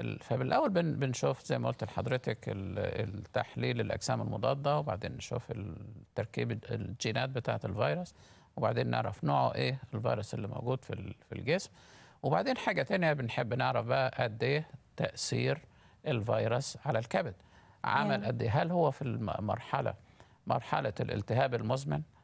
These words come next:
Speaker 1: أول ما بي-، الفيروس بيصيب الشخص ده اسمه التهاب حاد، وده قلنا أح-، في معظم الأحيان الأعراض مش بتبقى ملحوظة. بعد المرحلة الحادة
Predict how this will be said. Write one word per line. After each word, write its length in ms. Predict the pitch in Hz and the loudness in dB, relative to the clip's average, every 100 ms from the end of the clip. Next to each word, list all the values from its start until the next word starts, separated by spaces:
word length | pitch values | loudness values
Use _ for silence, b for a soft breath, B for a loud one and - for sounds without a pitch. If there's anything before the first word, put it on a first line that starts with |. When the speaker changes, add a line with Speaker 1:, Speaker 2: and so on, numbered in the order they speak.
| b b b b b b | b b b b b b
Speaker 1:
أول 200 | 165 196 | 4 6
ما 100 | 165 | 4
بي-، 280 | 135 127 120 | 2 0 0
الفيروس 600 | 117 110 123 151 123 120 | -2 0 2 2 2 -2
بيصيب 460 | - 110 - 156 143 | -4 -2 0 2 0
الشخص 840 | - - - - 180 - - - - | -2 -4 -6 0 0 0 -8 -8 -4
ده 160 | 147 117 | 0 0
اسمه 220 | - 110 | 0 -2
التهاب 340 | 113 113 - | 0 2 0
حاد، 260 | - 95 - - | 0 -2 -2 -4
وده 180 | 123 156 | 0 2
قلنا 400 | 165 151 135 120 | 2 2 0 -2
أح-، 220 | - - - | -4 -10 -10
في 140 | - 110 | -4 2
معظم 380 | 160 175 143 123 | 4 4 2 0
الأحيان 480 | - - 135 131 127 B B B | -2 2 0 0 -4 B B B
الأعراض 600 | 131 - 117 123 143 139 | 0 2 4 6 4 2
مش 220 | 110 120 | -2 -4
بتبقى 480 | - 110 127 - 110 - _ 165 | -4 -2 0 0 0 -4 _ -2
ملحوظة. 480 | 117 - 107 104 - - B B B B B B B _ _ 127 | 0 2 0 -2 -10 -18 B B B B B B B _ _ 0
بعد 400 | 165 240 185 170 | 2 4 4 4
المرحلة 1120 | 147 98 - - 120 117 117 - - 156 127 | 2 0 -2 -4 -2 -2 0 -2 0 0 2
الحادة 580 | 107 - 131 127 131 | 0 0 -2 2 0